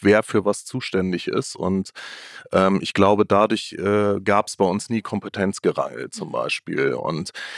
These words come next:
Speaker 1: dass wir aber so, äh, inhaltlich die ganze Zeit so konform bleiben, ist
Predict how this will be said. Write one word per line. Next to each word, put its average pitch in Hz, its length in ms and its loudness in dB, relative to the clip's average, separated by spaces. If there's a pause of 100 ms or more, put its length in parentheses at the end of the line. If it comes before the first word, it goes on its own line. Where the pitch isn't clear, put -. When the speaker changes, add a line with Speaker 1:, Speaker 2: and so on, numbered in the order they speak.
(100)
Speaker 1:
dass - 220 2
wir 101 100 8
aber 95 180 6
so, 98 380 4
äh, 90 300 2
inhaltlich 131 760 4
die 117 120 -2
ganze 120 360 0
Zeit 117 380 2
so 113 180 2
konform 117 1080 2
bleiben, 110 480 4
ist - 280 -12